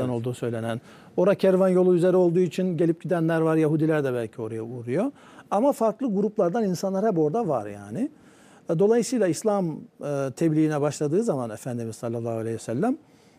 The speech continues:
Speaker 2: e, bu gruplara da tabii tebliğler ulaştı, mektuplar yazdı Peygamber Efendimiz.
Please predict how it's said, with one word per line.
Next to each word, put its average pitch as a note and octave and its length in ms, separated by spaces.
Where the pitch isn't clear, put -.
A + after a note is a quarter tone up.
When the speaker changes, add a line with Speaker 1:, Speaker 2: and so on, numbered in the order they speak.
Speaker 2:
e, D3 200
bu G#3 100
gruplara F#3+ 480
da A#3+ 100
tabii G3 260
tebliğler D3 760
ulaştı, C3 480
mektuplar C#3+ 540
yazdı G#2 380
Peygamber A2 400
Efendimiz. A2+ 540